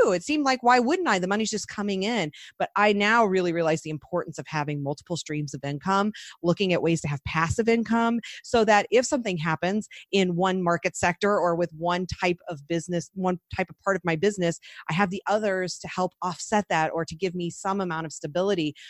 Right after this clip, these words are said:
you know, and with passive income, it's like, okay, that's money that even if I'm not able to work in my business for a stretch, hopefully it's still continuing to come in.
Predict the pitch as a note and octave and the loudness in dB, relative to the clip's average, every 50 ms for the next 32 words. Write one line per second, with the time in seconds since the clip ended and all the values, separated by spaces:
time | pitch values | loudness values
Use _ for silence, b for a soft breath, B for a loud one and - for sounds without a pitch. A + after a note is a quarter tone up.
0 | B B F#3 F#3 F3+ E3+ F3 E3+ E3+ E3 - - - F3+ F#3+ - - F#3 F#3 F3 | B B 0 2 2 2 2 2 0 -2 -4 -4 -4 -4 -4 -4 -4 -2 -2 -2
1 | E3+ E3 - E3+ E3 D#3+ D#3 - - E3+ E3 D#3 - B B B B B F3 - | -2 -4 -6 -6 -6 -6 -6 -6 -4 -4 -4 -4 -6 B B B B B -6 -2
2 | G3+ F3+ F#3 F#3 G3 - F#3+ G3 F#3 F#3 F3 E3+ F3 D#3+ D3+ - _ _ - F#3+ | 0 2 2 2 2 0 -2 -4 -2 0 0 0 0 0 -2 -4 _ _ -8 -6
3 | G3 F#3+ G#3 F#3+ F3+ F3 - - E3+ F3+ F#3 F#3+ F#3+ F3+ E3 E3 - _ - F3+ | -4 -2 -2 -2 -4 -6 -8 -6 -4 -2 0 0 0 -2 -2 -4 -4 _ -2 0
4 | G3 G#3 G3 G3+ - - F3 E3+ F3 E3 - - - G#3 G#3 G#3 G3 F#3 F3 D#3+ | 0 2 2 0 -4 -4 -4 -2 -2 -2 -4 -4 -2 0 0 2 2 0 0 0
5 | F#3+ G3 G3 G#3+ F#3 - - - E3+ - - F3 E3+ E3 D#3 _ _ - - - | -2 -2 -2 -4 -6 -6 -6 -8 -6 -4 -4 -4 -6 -6 -10 _ _ -16 -12 -12
6 | - - E3 D#3 D3+ E3 - - - - B B B B B B - A3+ G#3+ G#3+ | -8 -2 0 2 2 2 2 -2 -6 -10 B B B B B B -4 -4 -2 0
7 | G#3 G3 F#3+ F3 - - - G#3+ G3+ F#3 - - F#3 E3+ - F#3 F#3+ F#3+ F3 E3+ | 0 0 0 -2 -6 -6 -4 -4 -4 -4 -4 -8 -14 -12 -8 -6 -4 -4 -2 -4
8 | E3+ F3 D#3 - - E3+ E3 F3 F3+ E3+ D#3+ | -4 -4 -6 -8 -6 -4 -2 0 0 0 0